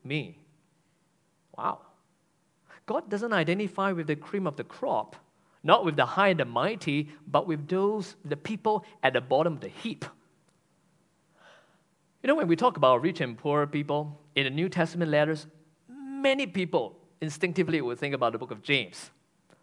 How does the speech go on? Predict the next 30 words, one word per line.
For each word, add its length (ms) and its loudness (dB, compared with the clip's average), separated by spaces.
because 280 2
James 580 2
writes 320 6
about 260 8
it 100 2
so 520 6
strongly. 760 0
You 100 -4
probably 320 6
don't 200 4
realize 320 4
how 140 2
strong. 340 -4
I 140 12
was 160 2
taking 240 2
this 180 2
class 340 6
this 160 -6
past 300 2
week 300 -2
with 200 -4
Thomas 280 -4
Schreiner, 400 -2
New 140 -10
Testament 340 -6
professor, 520 -4
and 140 6
he 80 8
says, 480 8